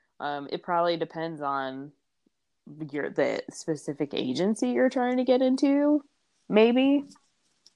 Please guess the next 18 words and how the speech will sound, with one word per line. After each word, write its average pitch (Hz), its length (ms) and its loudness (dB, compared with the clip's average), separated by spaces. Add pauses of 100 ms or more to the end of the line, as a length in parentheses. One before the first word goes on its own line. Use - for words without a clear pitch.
you 196 100 4
know, 214 260 6
but 170 400 8 (340)
what, - 400 6
in 214 160 2
my 202 400 4
place 214 300 -4
specifically 175 580 -6
where 170 140 0
I 143 80 -2
work, 147 400 -4 (1300)
twenty 190 400 4
years 170 260 4
ago, 180 340 6
it 156 120 -2
was 151 140 -6
all 135 200 -4
males 123 500 -10